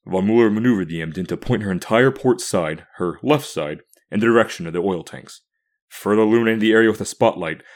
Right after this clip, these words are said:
the Emden fired two volleys so that the gunners could find their range, before then opening up with a withering broadside after withering broadside, loosing nearly one hundred fifty shells upon the exposed tanks.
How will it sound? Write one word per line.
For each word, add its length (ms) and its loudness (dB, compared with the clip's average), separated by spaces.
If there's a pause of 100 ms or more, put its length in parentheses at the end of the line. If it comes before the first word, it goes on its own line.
(140)
the 140 -2
Emden 200 0
fired 360 0
two 240 2
volleys 400 2
so 140 -6
that 80 -10
the 60 -8
gunners 320 -4
could 160 -12
find 260 -2
their 100 -4
range, 360 -6 (180)
before 280 2
then 260 2
opening 320 0
up 160 -4 (160)
with 120 -2
a 80 2
withering 480 0
broadside 520 -2 (180)
after 180 -4
withering 380 0
broadside, 560 -2 (220)
loosing 320 2
nearly 180 2
one 240 2
hundred 340 -4
fifty 280 -4
shells 360 -2
upon 280 -6
the 60 -6
exposed 460 -6
tanks. 440 -10